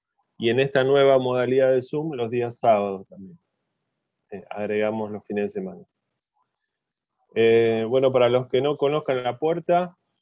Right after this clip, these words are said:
les comunico rápidamente que La Puerta es un centro de salud comunitaria de praxis de liberación personal y social, eh,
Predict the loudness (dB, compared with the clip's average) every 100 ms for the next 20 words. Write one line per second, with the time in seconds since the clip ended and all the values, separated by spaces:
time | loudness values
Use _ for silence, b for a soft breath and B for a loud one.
0 | _ -12 -12 -12 -18 _ _ _ _ _
1 | _ -4 -4 -4 -2 0 2 0 2 2
2 | 2 -2 -2 -4 -2 -2 -2 0 -2 0
3 | 0 0 -2 _ _ _ 0 2 2 0
4 | -6 -2 0 0 2 -2 -2 -2 -2 -2
5 | -6 -6 -8 -4 -2 0 0 -2 -6 _
6 | _ _ _ _ _ _ _ _ _ _
7 | _ _ _ -10 -8 -4 0 0 0 -6
8 | -6 -6 -4 -4 -2 -4 -4 -4 -4 -8
9 | -12 -10 -6 -2 -2 -4 -6 -8 -6 -6
10 | -8 -18 _ _ _ _ _ _ _ _
11 | _ -2 2 4 2 -2 -10